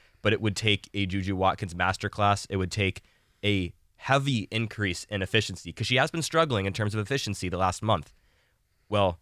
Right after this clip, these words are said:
she took what we said to heart. She dropped fifty-one points against Stanford on over fifty percent shooting. Seventeen of nineteen from the free throw line. She'd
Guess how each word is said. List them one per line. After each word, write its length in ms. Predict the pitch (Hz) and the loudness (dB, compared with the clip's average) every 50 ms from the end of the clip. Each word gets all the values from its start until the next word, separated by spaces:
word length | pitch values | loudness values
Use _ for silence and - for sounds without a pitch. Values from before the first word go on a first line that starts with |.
| - - _ _ _ | -18 -20 _ _ _
she 140 | - 139 135 | 0 0 2
took 220 | - 151 131 - | 4 4 2 4
what 100 | 127 117 | 4 4
we 80 | 113 107 | 4 4
said 320 | - - 107 101 92 82 | 4 4 4 4 4 2
to 100 | - 104 | 0 0
heart. 260 | 85 92 87 85 - - _ _ _ _ _ _ _ _ | 2 2 0 0 0 -6 _ _ _ _ _ _ _ _
She 200 | - - 190 214 | -4 2 2 2
dropped 340 | 175 180 196 196 160 - - - - - | 4 4 4 4 4 2 -2 -10 -18 -20
fifty-one 1500 | _ - - 196 220 220 - - - - - 220 220 214 196 156 131 131 113 113 120 135 151 151 147 135 117 101 85 76 - _ _ - | _ -2 2 4 4 4 2 -2 -6 0 4 4 6 6 4 4 2 -2 -2 2 6 6 8 8 8 8 6 6 2 0 -6 _ _ -14
points 680 | - - - 147 143 123 90 80 - - - - - _ _ _ _ _ _ _ _ - | -10 -2 2 4 4 4 4 2 -2 -8 -8 -8 -10 _ _ _ _ _ _ _ _ 0
against 300 | 131 123 120 110 107 - | 2 2 4 2 2 0
Stanford 520 | - 110 101 98 95 - 92 80 78 78 - _ _ _ - | 0 2 2 2 0 -2 -4 -4 -4 -6 -10 _ _ _ 0
on 120 | 131 131 - - | 0 0 2 4
over 300 | 147 160 160 156 175 151 | 4 4 6 6 4 2
fifty 440 | - - - 151 131 - - 156 139 | 2 0 -2 -2 -2 -2 -4 -6 -6
percent 480 | - - 131 117 - - 117 104 - | -2 -2 -2 -2 0 2 0 0 0
shooting. 440 | - - - 104 90 78 78 67 - _ _ _ _ _ | -4 -6 -6 -6 -4 -6 -8 -10 -12 _ _ _ _ _
Seventeen 600 | - - - 131 139 180 180 151 - 170 175 175 175 | -12 -4 0 0 2 2 0 -2 -2 -2 -2 0 0
of 140 | 156 117 104 | 0 0 0
nineteen 800 | 92 95 98 104 123 139 - - - 147 135 127 120 117 113 - _ | -2 0 2 2 2 0 -2 -4 -6 -4 -2 0 0 0 -2 -4 _
from 120 | _ - 120 | _ -4 -2
the 60 | 107 | -2
free 220 | - - 117 110 | 0 2 2 2
throw 220 | 101 - 101 98 95 | 2 2 2 2 2
line. 320 | 92 92 92 95 98 98 - _ _ _ | 2 2 2 2 2 0 -2 _ _ _
She'd 340 | - - - 151 139 92 80 | -10 -4 -2 -2 -2 -2 -6